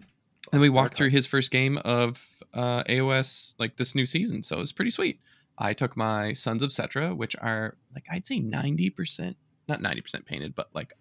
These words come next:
Speaker 1: a, a lot of it's done. So I've got four out of six models complete, complete, and the, uh, and my other gigantic Necro Colossus, which I think I'm gonna get back to painting now,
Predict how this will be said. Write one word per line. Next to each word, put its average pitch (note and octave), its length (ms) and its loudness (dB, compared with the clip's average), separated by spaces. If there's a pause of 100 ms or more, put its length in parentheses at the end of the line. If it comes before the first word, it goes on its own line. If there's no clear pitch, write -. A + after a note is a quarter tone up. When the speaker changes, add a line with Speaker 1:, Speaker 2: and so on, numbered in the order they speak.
Speaker 1:
a, A2 120 4 (800)
a B2 60 2
lot A2 200 8
of A2+ 60 4
it's - 160 0
done. - 360 -4 (500)
So - 120 -6
I've - 160 -4
got E2+ 320 2
four A#2 560 -2
out G2 160 0
of - 100 -4
six - 380 -2
models D#2 400 -4
complete, - 560 -8
complete, - 480 -4
and G2 200 -4
the, G2 360 -4
uh, G2+ 100 0 (340)
and A2 140 -2
my G2+ 100 2
other G2+ 320 -2 (260)
gigantic F#2+ 420 -4
Necro - 280 -4
Colossus, - 480 -4
which - 140 -6
I - 60 -4
think B2+ 180 -6
I'm B2+ 100 -2
gonna A#2+ 140 0
get - 160 -6
back - 200 -8
to - 60 -12
painting D2 320 -6
now, C2+ 240 -6